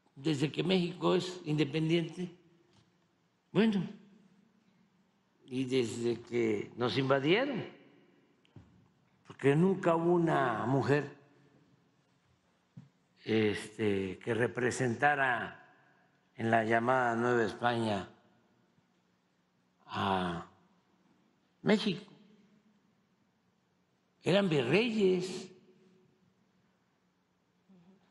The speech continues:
Y no olvidar, porque todo esto, eh, deliberadamente se ha ocultado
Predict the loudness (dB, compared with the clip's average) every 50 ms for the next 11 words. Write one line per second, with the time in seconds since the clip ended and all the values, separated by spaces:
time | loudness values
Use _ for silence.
0 | _ _ _ _ _ _ _ _ _ _ _ _ _ _ _ _ _ _ _ _
1 | _ _ _ _ _ _ -6 -2 0 2 2 2 0 0 -2 0 2 2 2 2
2 | 2 -2 -8 -14 -20 -20 -20 _ _ _ _ _ _ -20 -20 -20 -20 _ _ _
3 | _ -20 -20 -20 -20 -20 -20 _ _ _ _ _ _ -20 -14 -14 -12 -4 -2 0
4 | 0 0 0 -2 -4 -4 -4 -4 -4 -6 -10 -18 _ _ _ _ _ _ _ _
5 | _ _ _ _ _ _ _ _ _ _ _ _ _ _ _ _ _ _ _ _
6 | _ _ _ _ _ _ -8 -4 0 0 2 2 2 0 0 -2 -6 -10 -16 _
7 | _ _ _ _ _ _ _ _ _ _ _ _ _ _ _ _ _ _ _ _
8 | _ _ _ _ _ _ _ _ _ _ _ _ _ _ _ _ _ _ _ _
9 | _ _ _ _ _ 0 2 2 4 4 2 4 4 4 4 4 2 2 2 0
10 | -2 -2 0 0 0 0 0 0 -2 -2 2 2 2 2 2 0 -2 -2 -2 -2
11 | -2 0 2 2 2 2 0 -2 -6 -8